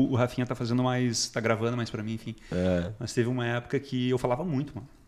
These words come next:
Speaker 2: Uhum.
Speaker 1: Eu não tinha o Rafa pra
Speaker 2: Sim.
Speaker 1: fazer a mídia pra mim. Então eu falava pra caralho, o tempo inteiro ali, "Ah, galera, hoje tá, tá, tá coisa", fazia um monte de coisa engraçada aí e tal. E eu, mano, chegou um momento que eu não apagava mais, eu só gravava, velho.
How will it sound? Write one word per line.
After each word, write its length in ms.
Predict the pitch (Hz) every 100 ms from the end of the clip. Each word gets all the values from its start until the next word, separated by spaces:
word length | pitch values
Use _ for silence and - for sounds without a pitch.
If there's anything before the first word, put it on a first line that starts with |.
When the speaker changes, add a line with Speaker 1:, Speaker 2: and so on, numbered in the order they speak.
| - -
Speaker 2:
Uhum. 240 | 101 101
Speaker 1:
Eu 60 | 95
não 80 | 117
tinha 140 | 156
o 40 | 147
Rafa 320 | 110 101 113 - -
pra 100 | -
Speaker 2:
Sim. 120 | -
Speaker 1:
fazer 560 | 104 110 110 107 107 104
a 100 | 107
mídia 200 | 107 107
pra 120 | 107
mim. 200 | 98 95 120
Então 320 | 110 123 165
eu 100 | 170
falava 280 | - 190 226
pra 100 | 285
caralho, 480 | - 392 - 311
o 280 | 147 - -
tempo 200 | - 113
inteiro 300 | 180 139 156
ali, 160 | 127 135
"Ah, 120 | 170
galera, 220 | 139 117
hoje 160 | 131 139
tá, 100 | 151
tá, 180 | 160 180
tá 160 | 208
coisa", 320 | 190 131 156
fazia 160 | 151 113
um 40 |
monte 220 | 127 131 131
de 40 |
coisa 140 | 143 151
engraçada 560 | 160 135 - 117 139
aí 80 | 110
e 40 |
tal. 280 | 123 110 135 - - - - - - - - - - - - -
E 80 | 151
eu, 220 | 180 - - - - - -
mano, 420 | 139 120 135 185 120
chegou 220 | - 113
um 40 |
momento 380 | 180 143 127 160
que 80 | 170
eu 20 |
não 60 | 175
apagava 460 | 170 160 113 156 139
mais, 200 | 123 120
eu 60 |
só 140 | - 123
gravava, 500 | 143 139 113 139 127
velho. 200 | 104